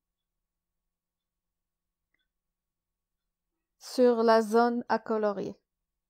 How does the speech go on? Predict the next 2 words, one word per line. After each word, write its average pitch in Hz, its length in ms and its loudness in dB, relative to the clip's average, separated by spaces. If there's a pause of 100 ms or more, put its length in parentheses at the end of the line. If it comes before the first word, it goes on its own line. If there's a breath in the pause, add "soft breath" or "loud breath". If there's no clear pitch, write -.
(4000)
Et 240 140 -2
voilà. 220 560 -2